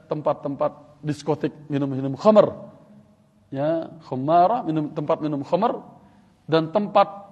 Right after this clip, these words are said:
perzinahan, kerusakan, wal iyadzubillah. Fayasta'milul yaddi war rijl. Maka dia menggunakan apa? Untuk pergi ke sana, dia menggunakan kaki dan tangannya. Ya, dia menggunakan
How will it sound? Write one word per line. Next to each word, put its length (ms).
perzinahan, 720
kerusakan, 540
wal 160
iyadzubillah. 640
Fayasta'milul 1000
yaddi 280
war 160
rijl. 400
Maka 160
dia 160
menggunakan 800
apa? 120
Untuk 200
pergi 200
ke 100
sana, 340
dia 200
menggunakan 640
kaki 360
dan 200
tangannya. 600
Ya, 160
dia 160
menggunakan 540